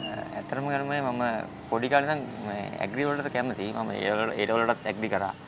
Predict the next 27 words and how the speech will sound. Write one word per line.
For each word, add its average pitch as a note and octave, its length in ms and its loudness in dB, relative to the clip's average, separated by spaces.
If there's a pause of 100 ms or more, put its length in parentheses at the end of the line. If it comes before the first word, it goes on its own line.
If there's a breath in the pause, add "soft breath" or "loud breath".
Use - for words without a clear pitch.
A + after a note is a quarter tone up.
(500 loud breath)
පොඩි G#2 240 -2
කාලෙත් A2 360 4
අර G#2+ 180 4
මේ, G#2 360 -2
මේ F#2+ 240 -4 (440)
ගෙදර G2 240 0
ඉන්න G#2+ 160 -2
කොටත් G#2 260 0
දැන් G2+ 200 -4
අම්මා F#2+ 300 -4 (840)
මල් G2+ 220 0
පැල G#2+ 160 4
ගෙනලා A2+ 340 2 (800)
හිටවනවා. G#2+ 460 0 (600 loud breath)
ඊට G#2 220 -6
පස්සේ G#2+ 840 -2
ඔය - 180 -2
මට G#2 200 -2
මතකයි A2 600 0 (180)
ඒ - 120 -12
කාලේ G#2 320 4
ඒලෝලු G#2 360 0
ඔය G2 120 -2
වට්ටක් G2+ 400 -2
අය A2+ 80 0
හැම, A2+ 140 -4 (520 soft breath)
අ, - 120 -6